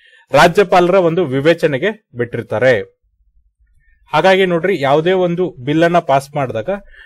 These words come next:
ಅದ್ರ ಮೇಲೆ ಏನಪ್ಪ ಅಂದ್ರೆ ರಾಜ್ಯಪಾಲರು ಕೆಲಸ ಮಾಡ್ಲಿಲ್ಲ ಅಥವಾ ರಾಜ್ಯಪಾಲರಿಗೆ ತಮ್ಮ ಅಧಿಕಾರಗಳೇನಿದೆಯಲ್ಲ ಅಧಿಕಾರಗಳನ್ನ ಚಲಾಯಿಸ್-, ಚಲಾಯಿಸ್ಲಿಲ್ಲ ಅಂದ್ರೆ ಆ ಇನ್ಆಕ್ಷನ್ಸ್ ಅನ್ನ ಏನಪ್ಪ ಅಂದ್ರೆ ಕೋರ್ಟ್ ಅಲ್ಲಿ ಕ್ವಶನ್ ಮಾಡಿದ್ರು ಕೂಡ ಏನಪ್ಪ ಅಂದ್ರೆ ಅಲ್ಲಿ ನಮಗೆ ಯಾವುದೇ ತರನಾದ ಏನಪ್ಪ ಅಂದ್ರೆ ಅಫರ್ಮೇಟಿವ್ ಏನಪ್ಪ ಅಂದ್ರೆ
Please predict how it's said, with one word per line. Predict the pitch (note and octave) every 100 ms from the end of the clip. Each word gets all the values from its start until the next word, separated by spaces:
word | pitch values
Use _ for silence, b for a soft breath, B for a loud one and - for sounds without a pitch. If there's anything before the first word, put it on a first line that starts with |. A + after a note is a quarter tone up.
| b
ಅದ್ರ | B2 C#3 F#3+
ಮೇಲೆ | G3 F#3
ಏನಪ್ಪ | F3+ E3+
ಅಂದ್ರೆ | E3+ F3+
ರಾಜ್ಯಪಾಲರು | D3 C#3+ D#3+ D#3+ D#3 D#3
ಕೆಲಸ | C#3 B2
ಮಾಡ್ಲಿಲ್ಲ | C#3+ C3 A2+ A2
ಅಥವಾ | A#2 A2+ D3
ರಾಜ್ಯಪಾಲರಿಗೆ | C3 C3+ E3+ E3 D3+ E3
ತಮ್ಮ | D#3+ C#3+
ಅಧಿಕಾರಗಳೇನಿದೆಯಲ್ಲ | B2+ B2+ D3 D3+ D#3 D3+ C#3 C3 C3+
ಅಧಿಕಾರಗಳನ್ನ | B2+ A#2+ B2 C#3+ C#3+ C#3+ C#3+ C#3+
ಚಲಾಯಿಸ್-, | C3+ A#2+ C3 - _ -
ಚಲಾಯಿಸ್ಲಿಲ್ಲ | B2 C3+ C#3+ B2
ಅಂದ್ರೆ | A#2 E3+ G3 b b b -
ಆ | D3
ಇನ್ಆಕ್ಷನ್ಸ್ | F3+ F3 F3+ E3+ F#3 E3+
ಅನ್ನ | E3+
ಏನಪ್ಪ | D#3+ D#3 D3
ಅಂದ್ರೆ | D3+ E3
ಕೋರ್ಟ್ | D3+ D3+
ಅಲ್ಲಿ | D3+ D#3
ಕ್ವಶನ್ | C#3 C3 D3
ಮಾಡಿದ್ರು | C#3 C#3+ D3+ D#3
ಕೂಡ | D3+
ಏನಪ್ಪ | C#3 B2 C3
ಅಂದ್ರೆ | E3+ G3+ _ - _
ಅಲ್ಲಿ | C3+ E3
ನಮಗೆ | F3+ E3
ಯಾವುದೇ | D#3 C#3 E3
ತರನಾದ | E3 D#3+ D#3 D3
ಏನಪ್ಪ | D3 C#3
ಅಂದ್ರೆ | D3+ D#3
ಅಫರ್ಮೇಟಿವ್ | A#2+ D#3+ D#3+ D#3 D#3 D3+
ಏನಪ್ಪ | C3 C#3 C3+
ಅಂದ್ರೆ | C3+ E3 D3